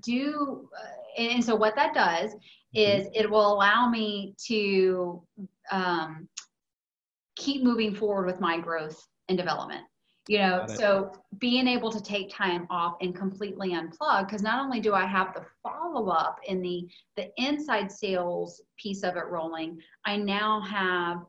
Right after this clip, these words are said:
Speaker 1: the, uh, team in the office who can keep holding appointments even in my absence.
Speaker 2: Right.
Speaker 1: And
Speaker 2: So
Speaker 1: so
Speaker 2: you've, you've created legacy in your own position so that you're not tied to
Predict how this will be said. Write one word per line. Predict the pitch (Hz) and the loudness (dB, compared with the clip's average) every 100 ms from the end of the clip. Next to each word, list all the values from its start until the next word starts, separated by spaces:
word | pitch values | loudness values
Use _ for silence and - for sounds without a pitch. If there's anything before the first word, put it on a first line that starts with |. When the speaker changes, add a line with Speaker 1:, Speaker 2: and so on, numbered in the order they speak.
| _ | _
Speaker 1:
the, | 185 185 180 170 165 - | -4 -2 -2 -6 -10 -6
uh, | 175 147 - | -4 -4 -8
team | - 269 247 | -8 -2 0
in | 190 | 0
the | 180 - | -2 0
office | 277 320 311 175 170 175 - _ _ _ | 0 0 -2 -6 -6 -12 -20 _ _ _
who | 233 | -4
can | 208 | -2
keep | 190 208 196 - | -6 -6 -10 -10
holding | - 214 185 175 | -10 -6 -6 -6
appointments | 160 - 262 - 170 160 - | -10 -10 -10 -4 -4 -6 -12
even | 208 185 175 | -6 -4 -2
in | 165 | -4
my | 139 - | -6 -6
absence. | 143 - - - _ _ _ _ | -8 -8 -18 -20 _ _ _ _
Speaker 2:
Right. | 120 113 123 131 113 - | -10 -6 -4 -4 -6 -4
Speaker 1:
And | 208 | -2
Speaker 2:
So | 202 | 2
Speaker 1:
so | 175 | 4
Speaker 2:
you've, | 143 131 - _ - | 4 2 -4 _ -2
you've | 151 - | -2 0
created | 160 147 131 | 0 0 0
legacy | 123 127 131 127 - 120 117 107 | 0 2 2 -2 -4 -4 -4 -6
in | - 127 120 | -4 -2 -2
your | 117 117 | -2 -4
own | 131 120 117 | -4 -4 -4
position | 110 107 117 - 110 107 | -6 -6 -6 -6 -6 -8
so | - 113 | -8 -6
that | 113 113 | -6 -6
you're | 120 | -6
not | 117 104 107 | -4 -6 -6
tied | - 117 110 110 | -2 0 0 -6
to | 117 107 | -8 -10